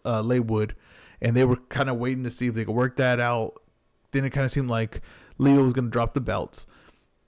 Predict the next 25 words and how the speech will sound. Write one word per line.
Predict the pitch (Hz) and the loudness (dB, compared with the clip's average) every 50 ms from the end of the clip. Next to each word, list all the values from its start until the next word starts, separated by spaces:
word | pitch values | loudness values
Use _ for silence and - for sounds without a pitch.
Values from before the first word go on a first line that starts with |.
| _ - - - | _ -20 -18 -10
Now | - 127 143 160 180 | -4 0 2 2 4
they're | 180 156 | 4 4
talking | 131 - 147 135 131 143 | 2 2 -2 0 0 0
about | 135 117 120 117 113 101 - - - _ _ _ - | 0 2 2 2 4 2 0 -2 -6 _ _ _ -8
a | - 117 | -4 -2
unification | 110 120 160 165 156 - 120 - - 175 185 180 - 147 | 0 2 2 2 2 0 -2 0 2 2 2 2 2 2
between | 110 113 - - 127 117 | 0 0 2 2 0 0
Vargas | 110 110 110 123 127 131 123 - - | 2 0 0 0 0 -2 -4 -2 -4
and | 110 101 92 - | -4 -4 -4 -4
Leo | - 110 139 135 | -2 0 0 2
Santa | - 131 107 107 | 2 0 -4 -2
Cruz, | - 185 185 147 | 0 0 0 2
which | 127 113 120 | 0 0 -2
would | 120 | -2
be | 123 196 | -2 0
easy | 226 233 220 | -2 0 0
to | 170 147 | -2 -2
make | 170 220 220 180 | 0 0 0 2
'cause | - 135 | 0 0
they're | 120 120 | 0 0
both | 113 120 123 123 - | 0 0 0 0 0
in | - 110 98 | -2 -2 0
P | 113 117 | 0 0
B | 104 104 | 0 0
C. | 98 - 95 101 196 131 113 | -4 -4 -4 -2 -2 -2 -4